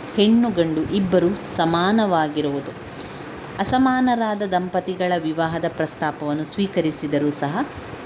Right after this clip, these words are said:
ನಡೆದು ಹೋದರೂ ಸಹ, ಒಂದು ವೇಳೆ ಅಂಥವುಗಳನ್ನು ಕೀಳಾಗಿ ಕಾಣಲಾಗುತ್ತದೆ. ಅಂತಹ ವಿವಾಹಗಳು ಆಗಲೇಬಾರದೆಂದು ಕಡ್ಡಾಯವೇನಿರುವುದಿಲ್ಲ. ಕಾನೂನಾತ್ಮಕವಾಗಿ ಅಂತಹ ವಿವಾಹಗಳು ಆಗಬಾರದೆಂದು ಅಡ್ಡಿ ಇಲ್ಲ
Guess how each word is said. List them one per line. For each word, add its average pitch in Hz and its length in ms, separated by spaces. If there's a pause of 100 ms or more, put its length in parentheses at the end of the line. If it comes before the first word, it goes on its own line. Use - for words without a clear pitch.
(580)
ನಡೆದು 208 400
ಹೋದರೂ 170 380
ಸಹ, 156 360
ಒಂದು 185 280
ವೇಳೆ 180 240
ಅಂಥವುಗಳನ್ನು 165 760
ಕೀಳಾಗಿ 202 540
ಕಾಣಲಾಗುತ್ತದೆ. 160 840 (340)
ಅಂತಹ 196 400
ವಿವಾಹಗಳು 165 600
ಆಗಲೇಬಾರದೆಂದು 156 1160
ಕಡ್ಡಾಯವೇನಿರುವುದಿಲ್ಲ. 156 1120 (400)
ಕಾನೂನಾತ್ಮಕವಾಗಿ 220 1080
ಅಂತಹ 175 360
ವಿವಾಹಗಳು 165 600
ಆಗಬಾರದೆಂದು 151 920
ಅಡ್ಡಿ 196 360
ಇಲ್ಲ 143 160